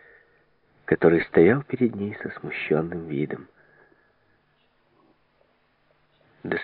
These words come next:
свидания, сударь», сказала она,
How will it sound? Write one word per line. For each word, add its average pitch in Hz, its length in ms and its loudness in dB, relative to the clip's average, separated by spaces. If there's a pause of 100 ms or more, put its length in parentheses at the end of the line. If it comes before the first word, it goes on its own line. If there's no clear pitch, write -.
свидания, 76 680 -2 (1200)
сударь», 76 420 0 (2250)
сказала 78 500 6
она, 85 300 2